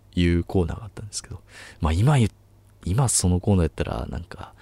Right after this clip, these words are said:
コンプライアンス的にとか、まあ、冗談通じなさそうな人たちにぶったたかれちゃうんですかね。わかんないんですけど、まあ、そういった、あの、ちょっとこう偏見が入っているようなコーナーとかも結構好きですね。僕自身、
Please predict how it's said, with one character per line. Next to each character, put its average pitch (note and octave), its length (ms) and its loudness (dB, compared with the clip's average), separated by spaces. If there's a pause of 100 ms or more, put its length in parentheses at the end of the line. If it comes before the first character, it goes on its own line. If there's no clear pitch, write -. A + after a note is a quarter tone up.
(460)
コ - 80 -4
ン E2+ 60 -2
プ E2+ 160 0
ラ D#2+ 100 2
イ E2 100 2
ア D#2+ 80 2
ン D#2+ 80 -2
ス - 60 -6
的 - 240 -6
に D#2+ 180 -2
と - 120 -10
か、 - 160 -8
ま C#2+ 80 -6
あ、 C#2+ 60 -6
冗 D2 200 -2
談 D2+ 180 0
通 D#2+ 160 -4
じ E2 140 -4
な E2 80 0
さ F2+ 100 0
そ F2 140 -2
う F2 60 0
な F2 80 -4
人 - 160 -8
た F2 80 -4
ち - 120 -10
に - 220 -8 (300)
ぶ - 60 -12
っ - 20 -20
た - 160 -4
た F2+ 80 0
か F#2 80 0
れ G#2+ 80 0
ち G2+ 60 0
ゃ - 20 2
う D#2+ 60 0
ん - 20 -6
で - 60 -10
す - 100 -8
か G2 80 -12
ね。 E2 260 -2 (520)
わ F#2 80 0
か F#2 100 0
ん F2+ 60 2
な D#2 60 0
い C#2+ 40 -6
ん - 20 -8
で F2+ 80 -12
す - 100 -14
け - 80 -8
ど、 D2 240 0
ま G2 100 0
あ、 - 20 2
そ A2+ 60 4
う A2 40 4
い A2 60 2
っ - 20 -4
た、 F2+ 600 0
あ F2 100 -2
の、 F2+ 480 -6
ち - 60 -12
ょ - 20 2
っ D3 40 0
と - 120 -8
こ - 100 -6
う - 20 -4
偏 A#2+ 240 2
見 A2 520 0
が F2+ 140 0
入 F#2+ 120 0
っ - 40 0
て - 200 -8
い - 40 0
る - 140 2
よ - 160 -4
う - 40 0
な - 40 -6
コ A2 160 0
ー F#2+ 40 2
ナ E2 80 0
ー - 40 -6
と - 80 -18
か - 100 -6
も G#2 120 -8 (220)
結 - 140 -10
構 A2 60 -12
好 - 80 -8
き - 80 -12
で - 60 -8
す - 120 -12
ね。 - 100 -8
僕 G2+ 140 0
自 C#3+ 220 2
身、 E2 160 -2